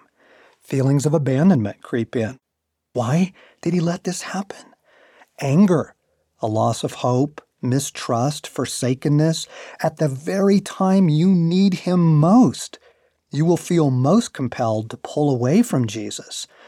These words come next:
or feel that He has pulled away from you. This is what Hebrews was trying to prevent.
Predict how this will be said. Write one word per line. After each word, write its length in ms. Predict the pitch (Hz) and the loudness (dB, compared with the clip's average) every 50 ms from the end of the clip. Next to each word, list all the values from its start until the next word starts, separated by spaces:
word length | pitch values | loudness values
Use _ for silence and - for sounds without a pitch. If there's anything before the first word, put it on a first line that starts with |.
| - - - - | -20 -16 -8 -4
or 320 | 151 143 131 123 113 107 | -2 0 0 0 0 -2
feel 340 | - - - 143 127 123 117 | -4 -6 -4 -2 -2 -2 -2
that 140 | 113 120 117 | -2 -2 -4
He 60 | 113 | -4
has 120 | 110 - | -4 -6
pulled 300 | - - - 131 127 117 | -8 -6 -4 -2 -2 -2
away 240 | 117 110 113 113 117 | -2 -2 -2 -2 -4
from 240 | - - - 110 104 | -6 -6 -8 -8 -8
you. 400 | 104 107 113 147 151 139 147 - _ _ _ _ _ _ _ _ _ _ _ - | -6 -4 -4 -2 -2 -4 -6 -10 _ _ _ _ _ _ _ _ _ _ _ -12
This 300 | 139 127 147 151 151 - | -6 -4 -2 -2 0 0
is 100 | 180 165 | 0 2
what 180 | 175 180 180 | 2 0 0
Hebrews 580 | 156 - 165 151 127 123 113 104 101 98 - - | 0 0 0 0 0 -2 -4 -4 -4 -6 -8 -8
was 120 | 123 - | -10 -10
trying 400 | - - - 135 120 117 110 110 107 | -10 -10 -8 -6 -4 -4 -4 -4 -6
to 60 | 123 | -8
prevent. 600 | - - 127 113 110 120 113 101 - - - - | -8 -8 -8 -6 -4 -4 -4 -4 -6 -10 -16 -20